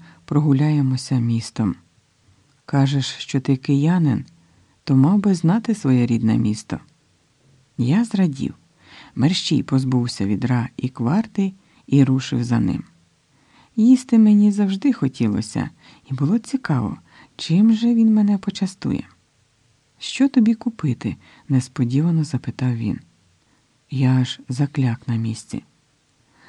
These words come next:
Зранку не мав у роті і маківки, а тут таке: «Що тобі купити?»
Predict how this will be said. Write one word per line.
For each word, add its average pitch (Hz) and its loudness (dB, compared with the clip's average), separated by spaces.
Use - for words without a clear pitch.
Зранку 160 2
не 147 4
мав 147 2
у 139 0
роті 143 -2
і 147 0
маківки, 135 -2
а 113 0
тут 139 -6
таке: 127 -6
«Що - -2
тобі 175 0
купити?» 127 -6